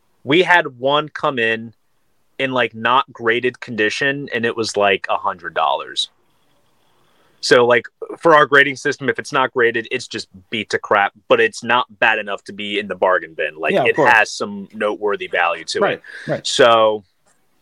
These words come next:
Speaker 1: so there was that. Um, even, like, a lot of, like, newer, like, I, I will say this, you know, for as much as vintage pressings have their value, which understandably so, a lot of, like,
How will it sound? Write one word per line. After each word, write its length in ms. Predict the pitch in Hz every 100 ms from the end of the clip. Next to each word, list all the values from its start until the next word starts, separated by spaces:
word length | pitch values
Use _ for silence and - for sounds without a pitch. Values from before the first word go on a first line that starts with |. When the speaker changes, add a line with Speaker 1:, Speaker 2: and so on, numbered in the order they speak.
| _ _ _ - - -
Speaker 1:
so 200 | - 151
there 120 | 135 131
was 180 | 123
that. 400 | 175 175 175 165 - - -
Um, 500 | 120 120 120 120 123 _
even, 260 | 190 233 311
like, 200 | 294 240
a 60 | 175
lot 320 | 147 156 185
of, 80 | 175
like, 200 | 165 -
newer, 400 | 123 131 147 135
like, 160 | 139 117
I, 120 | 127 139
I 120 | 175
will 180 | 196 -
say 240 | - 247
this, 320 | 196 143 -
you 60 | 131
know, 120 | 131
for 180 | - 151
as 180 | 143 151
much 260 | 165 226 277
as 160 | 170
vintage 400 | 113 131 - 127
pressings 420 | - 113 - 107 123
have 180 | 120
their 100 | 110 104
value, 380 | 117 113 98
which 200 | 92 92
understandably 600 | 117 98 - 110 104 101
so, 380 | 92 143 143 131 _ _ - _ _ -
a 40 | 165
lot 340 | 160 175 254
of, 120 | 285
like, 220 | 214 185